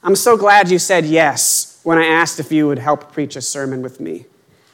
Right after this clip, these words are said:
After Par-, Pastor Sarah being on parental leave for twelve months, I mean, twelve weeks. <laughs>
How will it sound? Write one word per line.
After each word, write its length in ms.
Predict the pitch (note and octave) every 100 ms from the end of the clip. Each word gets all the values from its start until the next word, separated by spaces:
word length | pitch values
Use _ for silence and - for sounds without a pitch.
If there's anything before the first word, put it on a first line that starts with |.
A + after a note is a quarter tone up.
| _ _ -
After 260 | B3+ A#3+
Par-, 360 | A3 A3 A3+ -
Pastor 320 | A3+ A#3+ -
Sarah 340 | G#3 A3+ G#3+ F#3
being 240 | F3+ F3+
on 180 | F3 E3+
parental 460 | E3 F3+ G3 F#3+ E3+
leave 240 | E3+ E3
for 140 | - D#3
twelve 400 | - F3 E3 D3+
months, 300 | D#3+ B2+ E3
I 20 |
mean, 160 | E3
twelve 320 | E3 F#3+ F#3 F3
weeks. 680 | E3+ C#3 - - - -
<laughs> 60 | -